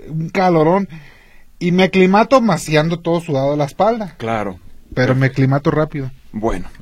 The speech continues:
Speaker 2: eh, como le hacemos extensivo ahorita la recomendación, entonces solo procure mantenerse hidratado y lo más, eh, a reserva posible de, del sol. Bien, pues el día de hoy desarrollaremos aquí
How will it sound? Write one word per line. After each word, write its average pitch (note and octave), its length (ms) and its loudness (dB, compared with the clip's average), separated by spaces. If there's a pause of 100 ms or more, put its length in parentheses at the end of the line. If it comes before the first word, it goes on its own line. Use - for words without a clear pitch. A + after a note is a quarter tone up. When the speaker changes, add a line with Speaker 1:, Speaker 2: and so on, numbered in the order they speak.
(120)
Speaker 2:
eh, A2+ 540 -2
como A2+ 240 -4
le A2+ 220 0
hacemos C#3 440 -6
extensivo C3 440 -8
ahorita D#3 200 -8
la E3 80 -6
recomendación, C#3 640 -6
entonces E3+ 380 -6
solo D#3+ 280 -2
procure C3+ 420 -6
mantenerse A2 800 -6
hidratado A#2 640 -6
y - 80 -8
lo G2 140 -4
más, G#2 560 -6
eh, F#2 260 -8
a F2+ 80 -12
reserva G2+ 380 -10
posible F#2+ 420 -12
de, C#2 280 -14 (160)
del F2 180 -18
sol. - 240 -20 (720)
Bien, A3 140 -2
pues E3 220 -6
el C3 140 -2
día F#3 240 -4
de F3+ 100 0
hoy F3+ 340 -2
desarrollaremos B2 760 -6
aquí C#3 340 -12